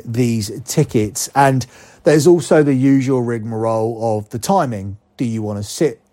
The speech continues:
one in the seats that are available? Are they at a good price? Are prices gonna go up? Are prices gonna go down? Is the seat you want gonna go?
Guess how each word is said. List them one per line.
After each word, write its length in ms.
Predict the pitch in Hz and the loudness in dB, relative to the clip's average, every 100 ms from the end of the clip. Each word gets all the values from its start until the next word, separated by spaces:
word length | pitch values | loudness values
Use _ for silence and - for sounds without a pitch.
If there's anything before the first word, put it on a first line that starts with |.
| _ | _
one 260 | 127 131 123 | -4 -2 -2
in 200 | 135 123 | -4 -4
the 40 | 107 | -4
seats 300 | - 123 120 | -4 -6 -6
that 140 | 113 | -8
are 100 | 92 | -6
available? 640 | 107 135 147 143 143 135 131 - _ _ - | -4 0 0 0 0 -2 -4 -20 _ _ -2
Are 140 | 131 120 | 0 2
they 100 | 120 | 0
at 160 | 107 | -2
a 60 | 107 | -4
good 200 | 107 104 | -6 -10
price? 480 | - 156 147 135 - | 0 2 2 0 -4
Are 60 | 117 | -4
prices 420 | - 117 - 107 | 0 -2 -2 -8
gonna 220 | 113 107 | -6 -4
go 180 | 104 113 156 | -4 -4 0
up? 260 | 160 - - | 0 0 -8
Are 60 | |
prices 440 | 117 120 113 101 - | -6 -4 -2 -6 -10
gonna 220 | 120 110 | -8 -6
go 180 | 107 101 | -6 -6
down? 540 | 101 156 156 151 151 - | 0 2 2 -2 -6 -4
Is 200 | 139 117 | -4 -4
the 100 | 120 | -8
seat 300 | - 139 113 | -2 -2 0
you 120 | 120 | -2
want 220 | 117 107 | -2 -4
gonna 220 | 110 101 | -8 -8
go? 400 | 98 156 151 151 | 0 4 4 2